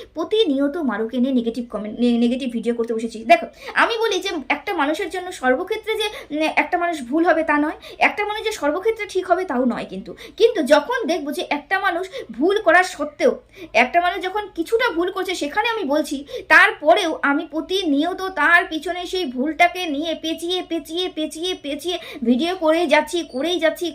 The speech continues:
করেই যাচ্ছি, তখন মনে করতে হবে ওর চ্যানেলটা শেষ করার জন্য উঠে পড়ে লেগেছে সু, ওর চ্যানেলটা বরবাদ করার জন্য, নষ্ট করার জন্য এবং মেন্টালি প্রেশার ক্রিয়েট করার জন্য উঠে পড়ে লেগেছে সু, যার জন্য ওকে নোয়া বাঁধানো, শাখা বাঁধানো, পলা বাঁধানো, নাকের ফুল, পায়ের তলা সমস্ত কিছু সোনার উপর গিফট দিচ্ছে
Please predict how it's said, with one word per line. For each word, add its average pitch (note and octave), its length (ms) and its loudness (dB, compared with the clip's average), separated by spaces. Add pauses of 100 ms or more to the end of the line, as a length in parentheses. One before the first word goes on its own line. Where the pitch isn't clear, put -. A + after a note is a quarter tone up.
করেই E4+ 260 0
যাচ্ছি, C#4+ 360 0
তখন E4+ 240 -4
মনে C4 240 0
করতে C4+ 240 -2
হবে D4+ 160 2 (240)
ওর - 120 2
চ্যানেলটা E4+ 480 2
শেষ C4+ 280 -6
করার C4 180 0
জন্য D#4+ 260 -4
উঠে C#4 220 -6
পড়ে C#4+ 220 -4
লেগেছে A3+ 340 -2
সু, - 200 -12 (280)
ওর F#4+ 140 4
চ্যানেলটা E4 440 4
বরবাদ B3+ 420 2
করার D4+ 180 2
জন্য, D#4+ 140 -4
নষ্ট B3 360 0
করার D#4+ 220 4
জন্য D#4 120 -2
এবং D4+ 220 0
মেন্টালি D#4+ 380 0
প্রেশার D4 280 -2
ক্রিয়েট C#4+ 240 -6
করার A#3 180 2
জন্য F4 200 -6 (180)
উঠে D4 220 0
পড়ে D#4+ 180 -2
লেগেছে C#4+ 300 2
সু, C4 140 -6
যার C#4 300 4
জন্য F#4+ 280 -6
ওকে B3+ 220 -2
নোয়া B3+ 280 2
বাঁধানো, D#4 360 0
শাখা C#4+ 280 -4
বাঁধানো, D4+ 300 -2
পলা B3+ 260 2
বাঁধানো, D4+ 280 0 (220)
নাকের B3+ 280 0
ফুল, D#4+ 200 -4
পায়ের D4+ 320 4
তলা D#4 140 4
সমস্ত G#4 420 -4
কিছু D#4+ 220 -8
সোনার C#4 320 0
উপর D#4 240 -4 (280)
গিফট D4 200 2
দিচ্ছে C4+ 320 -2